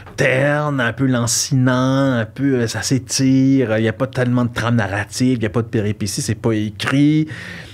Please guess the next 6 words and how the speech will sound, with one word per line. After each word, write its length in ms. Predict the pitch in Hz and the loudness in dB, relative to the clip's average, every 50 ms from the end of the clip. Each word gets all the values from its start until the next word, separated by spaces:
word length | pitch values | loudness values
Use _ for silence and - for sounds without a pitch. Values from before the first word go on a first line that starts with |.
| - - - - | -20 -20 -20 -16
c'est 320 | - - - - 135 127 123 | -10 -8 -2 0 2 2 2
gris, 580 | 120 117 113 135 117 135 151 170 175 185 196 | 0 0 0 2 2 4 4 4 2 2 0
c'est 300 | 175 - - 110 104 - - | 0 0 0 -2 -2 -2 -2
terne, 340 | - 135 139 156 165 160 139 | 0 0 2 2 0 0 -2
c'est 140 | - 120 | -2 -4
froid. 680 | 113 - - - - 107 123 131 147 160 175 180 180 | -4 -4 -8 -10 -4 0 2 2 4 2 2 0 -2